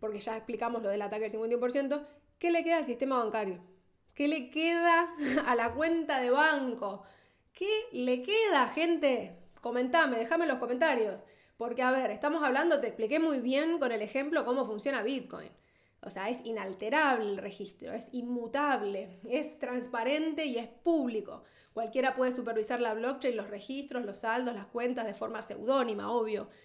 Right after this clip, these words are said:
Eh, así que, a ver, ¿qué le queda a la, a, realmente a los bancos que usan sistemas centralizados?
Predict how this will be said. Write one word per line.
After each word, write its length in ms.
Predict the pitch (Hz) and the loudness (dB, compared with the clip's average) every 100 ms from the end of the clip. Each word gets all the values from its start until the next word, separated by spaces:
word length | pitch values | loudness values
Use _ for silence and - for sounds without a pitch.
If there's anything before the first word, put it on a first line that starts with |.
| - _ - | -20 _ -12
Eh, 220 | 208 - | -10 -8
así 300 | 196 - - | -10 -10 -4
que, 120 | 254 | -2
a 80 | 214 | 0
ver, 260 | 226 - - - _ _ _ _ _ | 0 -2 -10 -20 _ _ _ _ _
¿qué 100 | 311 | -2
le 160 | 339 262 | 0 0
queda 300 | 311 330 226 | 2 2 4
a 60 | |
la, 320 | 214 185 196 190 | 2 0 -2 -2
a, 40 | |
realmente 440 | 196 233 240 294 | -2 -2 0 0
a 40 | 277 | 0
los 120 | 214 | 0
bancos 320 | 254 311 320 | 0 0 -2
que 120 | 294 | -2
usan 360 | 240 269 285 269 | -2 -2 -4 -4
sistemas 540 | 226 - 254 277 294 - | -8 -8 -6 -6 -8 -12
centralizados? 1200 | - 294 285 294 269 233 220 285 226 - - | -6 -2 -2 -2 -2 -4 -4 -4 -4 -8 -16